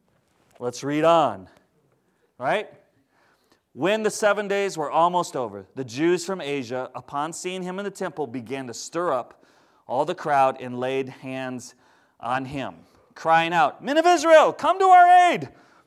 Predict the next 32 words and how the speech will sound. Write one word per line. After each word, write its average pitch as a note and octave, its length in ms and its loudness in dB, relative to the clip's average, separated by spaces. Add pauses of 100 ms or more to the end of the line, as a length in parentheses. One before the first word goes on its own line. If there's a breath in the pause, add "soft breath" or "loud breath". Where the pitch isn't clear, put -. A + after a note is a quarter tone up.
This D4 200 -4
is D#4 160 0
the C#4+ 120 2
man C4+ 240 -2
who C4+ 80 -4
preaches C4+ 440 -8
to B3 80 -6
all B3 200 4
men C4+ 180 -6
everywhere G#3 560 0
against G3+ 720 0
our F3+ 200 2
people D3+ 640 -8
and B3 320 -2
the G#3 100 0
law D3 440 4 (260 loud breath)
in D#3 160 -8
this A#3+ 180 0
place,'" D#3 680 -4
referring D#3 380 -12
to G3 60 -2
the F#3+ 120 -4
temple, D#3 480 -6 (320 soft breath)
"'and D#3 100 -10
besides, F#3 440 0
he F#3+ 80 -10
even, G3+ 560 -4 (380)
he A3 180 -6
has G#3+ 180 0
even A#3+ 320 -6
brought F#3+ 440 6
Greeks B3 540 -2